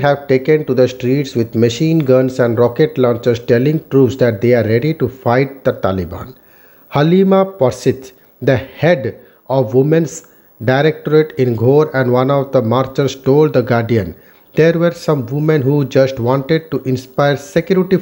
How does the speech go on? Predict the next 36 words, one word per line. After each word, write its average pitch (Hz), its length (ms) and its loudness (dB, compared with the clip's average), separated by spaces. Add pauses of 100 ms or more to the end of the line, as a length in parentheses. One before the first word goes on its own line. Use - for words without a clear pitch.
forces, 107 440 -2 (580)
just 175 280 0
symbolic, 156 600 -2
but 131 280 -4
many 170 220 0 (140)
more 139 220 2 (280)
were 123 240 2
ready 160 200 2 (120)
to 127 80 -2 (100)
go 135 80 4 (140)
to 120 100 -2
the 113 160 0
battlefields. 107 640 -6 (340)
That 147 160 -2 (140)
includes 160 360 -2 (120)
myself. 147 500 0 (540)
I 151 180 0 (140)
and 135 180 -6
some 143 220 -2 (100)
other 123 180 -2 (120)
women 135 260 0 (140)
told 165 260 0
the 120 140 0 (140)
governor 117 380 0 (440)
around 131 240 0
a 117 180 -2
month 147 320 -2
ago 110 180 -2 (120)
that 117 180 -4
we 123 140 2
are 107 120 -2
ready 135 300 0
to 113 240 0
go 127 100 4 (140)
to 117 80 -2 (480)
fight." - 380 -6